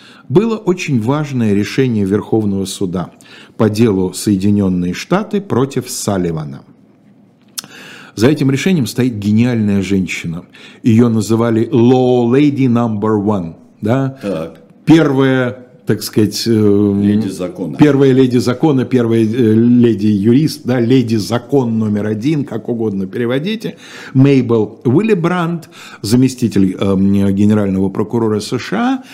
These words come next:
Speaker 1: которая в е-, к ее компетенции как раз относились дела, связанные с сухим законом, она обратила внимание вот на эту проблему,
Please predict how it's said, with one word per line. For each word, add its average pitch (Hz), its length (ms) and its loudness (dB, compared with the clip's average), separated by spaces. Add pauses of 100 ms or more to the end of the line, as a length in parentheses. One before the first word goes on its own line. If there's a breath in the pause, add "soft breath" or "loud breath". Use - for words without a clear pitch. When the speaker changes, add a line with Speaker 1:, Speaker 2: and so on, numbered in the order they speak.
(380 loud breath)
Speaker 1:
которая 220 800 0
в 143 120 -2
е-, 139 280 2
к - 200 -14
ее 135 420 4
компетенции 98 760 -4
как 87 220 -8
раз 101 200 -4
относились 95 600 -2
дела, 101 280 -4
связанные 98 420 -4
с - 40 -12
сухим 123 320 -6
законом, 160 440 -2
она 143 160 0
обратила 131 500 -2
внимание 104 500 -2
вот 92 220 -8
на 113 100 -6
эту 98 180 -6
проблему, 220 680 -4